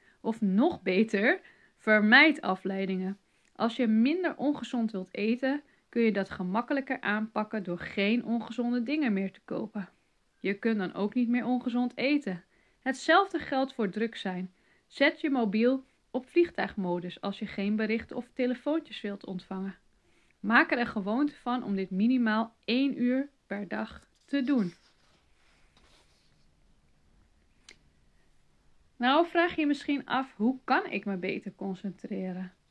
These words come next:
Het is een vraag die we steeds vaker stellen en dat is ook niet gek. Tegenwoordig is er meer informatie dan ooit beschikbaar en het wordt steeds meer en meer. We leven in een overvolle wereld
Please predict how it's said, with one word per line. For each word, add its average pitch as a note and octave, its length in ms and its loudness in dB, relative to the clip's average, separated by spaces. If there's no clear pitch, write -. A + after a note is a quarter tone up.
Het G#3+ 140 -4
is B3+ 120 -6
een A3 80 -6
vraag C4 520 4
die A3 120 2
we G#3 80 -2
steeds A#3 380 -4
vaker A3 400 -2
stellen A3 460 0
en G3+ 140 -4
dat F#3+ 140 -4
is - 140 -10
ook G3+ 200 -4
niet G#3+ 180 0
gek. - 340 -8
Tegenwoordig A3+ 560 0
is A3+ 140 -2
er F#3 120 -2
meer G#3+ 320 0
informatie A3+ 720 -2
dan F#3+ 200 -4
ooit G3 340 0
beschikbaar G#3 720 -6
en G3 100 -8
het G3+ 100 -4
wordt G3 180 -8
steeds C4 580 -4
meer A3 460 0
en A3+ 280 -2
meer. F#3+ 400 -2
We G3 140 -2
leven B3 400 2
in G#3+ 100 0
een G3+ 160 -2
overvolle A#3 640 -2
wereld A3 500 -2